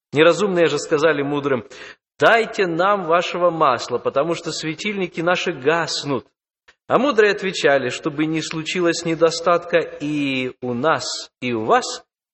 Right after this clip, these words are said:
пойдите лучше к продающим и купите себе.' Когда же пошли они покупать, пришел жених, и готовые вошли с ним на брачный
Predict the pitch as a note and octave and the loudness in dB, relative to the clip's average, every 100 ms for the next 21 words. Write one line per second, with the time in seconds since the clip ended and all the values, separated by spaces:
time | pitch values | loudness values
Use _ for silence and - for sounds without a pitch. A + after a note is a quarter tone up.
0 | _ F#3+ A#3 C#4 B3 A#3 C4 - A3+ - | _ 2 2 0 0 0 0 -2 -6 0
1 | A3 A3+ A3+ F#3+ F3+ - E3+ D3+ F#3+ A3+ | 2 4 2 2 -2 -2 -4 -4 -4 -4
2 | A3 G#3+ C#3 - A#2+ G#2+ F2 _ _ _ | -2 -4 -4 -8 -6 -6 -6 _ _ _
3 | _ _ - A3 C#4 B3 - G#3 F3+ - | _ _ 0 4 4 4 4 2 2 -2
4 | A#3+ G3+ D3 B2+ C3+ - F#3 C#4 C4 - | 0 2 2 -2 -4 -4 -2 0 0 -4
5 | - _ _ _ A2 A2 A3 B3 A3+ B3+ | -16 _ _ _ -6 0 2 2 0 -2
6 | A3+ - - _ _ - B2+ F#3 C4+ C4+ | -4 -6 -16 _ _ -6 0 2 4 4
7 | F3 C#3+ C#3 - G3 G#3 - D#3 E3+ C#3 | 4 4 2 -4 -6 -6 -6 -4 -2 0
8 | B2 B2+ D3 C#3 - A2 | 0 2 2 2 -4 -6